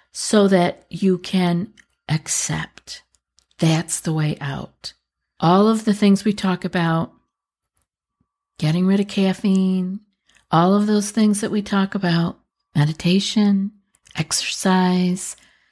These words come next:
Some people can do some things, some people can't. It's different for everybody on the journey, what they have to let go of, what they are clinging to. And those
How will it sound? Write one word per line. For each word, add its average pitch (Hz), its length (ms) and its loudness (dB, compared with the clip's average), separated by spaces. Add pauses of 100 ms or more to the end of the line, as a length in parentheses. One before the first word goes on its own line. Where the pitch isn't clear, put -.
(120)
Some 151 220 -4
people 190 240 0
can 214 180 2
do 226 140 2
some 240 260 2
things, 220 320 2
some 170 160 -2
people 180 260 -4
can't. 208 640 -2 (920)
It's 160 260 -6
different 233 600 -2
for 208 140 0
everybody 208 640 2
on 185 180 0
the 170 100 -2
journey, 190 560 2
what 170 220 -2
they 175 100 0
have 180 220 -2
to 202 100 -2
let 190 200 0
go 208 360 0
of, 202 120 -6
what 180 200 -2
they 185 300 -2 (360)
are 180 140 -2
clinging 208 640 2
to. 208 460 0 (500)
And 190 480 2 (220)
those 214 560 2